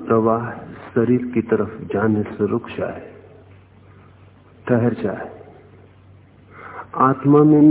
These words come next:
ही लीन हो जाए और आत्मा गुलाम न रहे, मालिक हो जाए, उस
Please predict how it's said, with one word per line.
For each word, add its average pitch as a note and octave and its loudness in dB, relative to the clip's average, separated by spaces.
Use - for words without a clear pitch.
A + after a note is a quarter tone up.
ही C3 2
लीन A2+ 4
हो F2+ -4
जाए - -10
और A#2+ -2
आत्मा C#3+ 2
गुलाम C3+ 6
न A2 0
रहे, G#2 -2
मालिक A#2 0
हो G2+ -4
जाए, F#2+ -10
उस D3 2